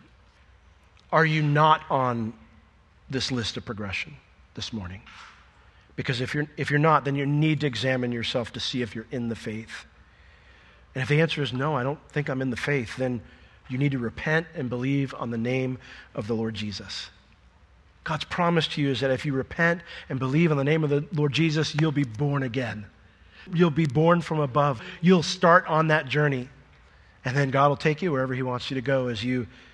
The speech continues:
run to your heavenly Father and start trusting in him. If you've not done that yet,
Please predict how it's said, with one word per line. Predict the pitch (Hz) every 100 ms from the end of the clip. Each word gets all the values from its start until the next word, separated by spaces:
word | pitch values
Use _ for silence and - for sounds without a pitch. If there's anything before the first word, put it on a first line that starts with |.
| -
run | 127 131 139
to | 131
your | 131
heavenly | 123 123 123
Father | 117 127 123 117
and | 113
start | - 113
trusting | 98 117 - 113
in | 107
him. | 107 101 - _ _ - _ _ _ _ _
If | 120
you've | 127 127
not | 139 151 143
done | 151 143
that | 135 131
yet, | 135 131 107